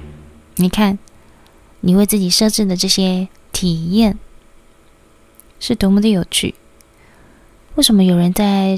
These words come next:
整合后会头痛，有的人却完全不受影响？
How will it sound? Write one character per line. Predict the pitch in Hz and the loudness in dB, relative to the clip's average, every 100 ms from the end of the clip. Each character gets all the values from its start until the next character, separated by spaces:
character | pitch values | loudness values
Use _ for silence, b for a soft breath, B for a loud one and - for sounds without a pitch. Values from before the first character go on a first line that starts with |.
| - | -4
整 | - 180 | -2 -2
合 | 170 185 | 0 -2
后 | 240 | 0
会 | 233 240 | 0 0
头 | - 170 | -2 -4
痛， | - 208 180 185 _ _ _ - | 0 0 0 -4 _ _ _ -10
有 | 175 | -6
的 | 185 | -2
人 | 185 | 0
却 | 185 208 | 0 -2
完 | 175 180 | -2 -4
全 | 196 | -2
不 | 196 | 0
受 | 208 214 | 0 0
影 | 170 | 0
响？ | 175 | -4